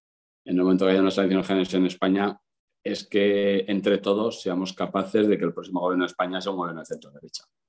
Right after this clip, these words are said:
Y para eso, desde luego, nosotros colaboraremos, eh, de la forma en que podamos. No sé si te he contestado más o menos a casi todo.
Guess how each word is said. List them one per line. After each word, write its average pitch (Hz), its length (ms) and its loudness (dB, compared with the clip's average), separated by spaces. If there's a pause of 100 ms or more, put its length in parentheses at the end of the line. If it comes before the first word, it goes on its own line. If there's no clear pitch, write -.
(300)
Y 101 100 -4
para 82 240 0
eso, 82 180 2
desde 92 220 6
luego, 95 180 6
nosotros 90 300 2
colaboraremos, 90 880 0 (640)
eh, 92 220 0
de 90 120 -2
la 87 100 2
forma 90 240 4
en 85 80 4
que 85 100 0
podamos. 78 580 -6 (1120)
No 101 160 -4
sé - 140 4
si 98 120 0
te 95 100 0
he 92 40 0
contestado 95 480 2
más 95 160 2
o 98 60 0
menos 98 280 -2
a 95 60 -4
casi 90 320 -2
todo. 127 460 2